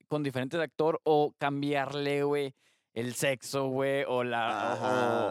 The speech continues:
Speaker 1: o, o no
Speaker 2: sí,
Speaker 1: sé,
Speaker 2: la preferencia
Speaker 1: güey.
Speaker 2: sexual, güey,
Speaker 1: Sí,
Speaker 2: la
Speaker 1: güey, o
Speaker 2: chingada.
Speaker 1: sea, ya es como que, no mames, güey, o sea,
Speaker 2: Güey, ¿qué
Speaker 1: mejor
Speaker 2: te,
Speaker 1: Innova,
Speaker 2: qué te
Speaker 1: güey.
Speaker 2: cuesta? Y le, y le das más valor, güey, a la comunidad si haces un superhéroe que ya sea así, güey,
Speaker 1: Que
Speaker 2: de, de
Speaker 1: nació
Speaker 2: na-,
Speaker 1: de ahí,
Speaker 2: ajá.
Speaker 1: güey.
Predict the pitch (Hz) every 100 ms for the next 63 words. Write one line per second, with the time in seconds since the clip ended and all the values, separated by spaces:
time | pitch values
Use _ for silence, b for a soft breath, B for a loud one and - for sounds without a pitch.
0 | 101 117 120 151 160 156 156 143 139 127
1 | 117 127 156 156 139 80 107 104 104 165
2 | 175 170 156 135 131 127 135 131 139 147
3 | - 170 151 143 131 117 110 58 50 50
4 | - 156 156 151 135 123 117 113 107 107
5 | 165 170 135 156 175 165 131 - 107 226
6 | - 233 220 - 147 151 143 135 139 131
7 | 123 147 175 180 175 165 156 160 156 143
8 | - 123 117 113 123 135 _ _ _ -
9 | 131 135 156 - _ _ 143 147 180 170
10 | 143 139 147 151 143 _ _ _ _ _
11 | _ - 143 135 143 165 160 170 175 170
12 | 165 160 135 139 139 185 180 156 135 147
13 | 143 156 104